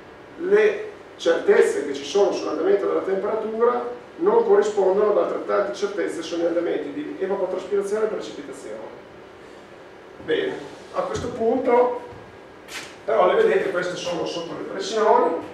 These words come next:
e poi lo stato, lo stato indisturbato qui è indicato come natural water balance, cioè sostanzialmente lo stato del sistema,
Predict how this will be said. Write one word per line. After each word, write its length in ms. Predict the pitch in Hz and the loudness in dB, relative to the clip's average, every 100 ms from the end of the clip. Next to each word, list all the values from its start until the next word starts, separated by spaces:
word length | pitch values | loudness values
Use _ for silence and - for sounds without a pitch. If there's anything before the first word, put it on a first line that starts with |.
| - - - - | -18 -20 -18 -8
e 80 | - | 0
poi 540 | - - - - - | 2 6 8 6 2
lo 120 | 247 | 0
stato, 760 | - 175 - - - 165 156 160 | 0 2 2 2 0 -4 -4 -2
lo 100 | 226 | -2
stato 680 | - 233 226 - 240 233 240 | 0 4 4 4 4 4 4
indisturbato 800 | - 240 - 196 170 185 214 208 | 0 -4 -4 0 4 4 4 2
qui 280 | - 151 - | 0 0 4
è 60 | - | 2
indicato 460 | - 180 185 175 | 2 6 6 6
come 200 | 214 214 | 0 0
natural 400 | 196 185 202 202 | 2 2 2 0
water 260 | 180 175 - | 2 0 -2
balance, 760 | 202 - - - 143 - - - - - | 0 0 0 -2 -6 -8 -12 -14 -16 -12
cioè 140 | 165 | -6
sostanzialmente 720 | 147 - 202 202 247 208 254 - | -6 -4 -4 4 4 6 6 4
lo 120 | 175 | 0
stato 320 | - 202 170 | 4 2 4
del 120 | 170 | -2
sistema, 840 | 160 - - 151 139 147 - - | -2 -4 -4 -2 0 4 2 2